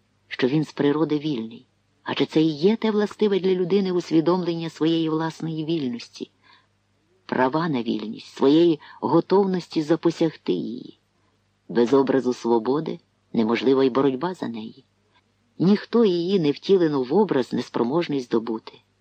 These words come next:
І ось він з'явився за п'ять літ після Маркіянової смерті, за п'ять літ поетового безсмертя. Першого дня листопада Вагелевич прийшов до праці в університетську бібліотеку вранці,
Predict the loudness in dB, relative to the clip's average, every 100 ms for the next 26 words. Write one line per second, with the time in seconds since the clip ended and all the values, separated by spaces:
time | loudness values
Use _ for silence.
0 | _ _ _ 0 0 -2 -6 -4 -4 -2
1 | -4 -6 -14 -20 _ _ _ -8 -4 -2
2 | -4 -2 -2 0 -2 -2 -4 -4 -2 -2
3 | -2 -2 -4 0 -2 0 -2 -2 -4 -4
4 | -8 -8 _ -20 _ _ _ _ -12 -6
5 | -6 -2 0 0 -2 -4 -4 -6 -4 -2
6 | 0 -4 -4 -4 -4 -6 -10 -10 -10 -12
7 | -20 -20 _ _ _ _ _ _ _ -4
8 | -4 -2 0 0 0 0 0 0 -2 -4
9 | -2 -4 -2 -2 0 0 -2 0 -2 -2
10 | -2 -2 -2 -2 -2 -2 -4 -2 -4 -2
11 | -2 -2 -4 -4 -6 -6 -6 -2 -2 -2
12 | -6 -4 -6 -4 -4 -6 -10 -14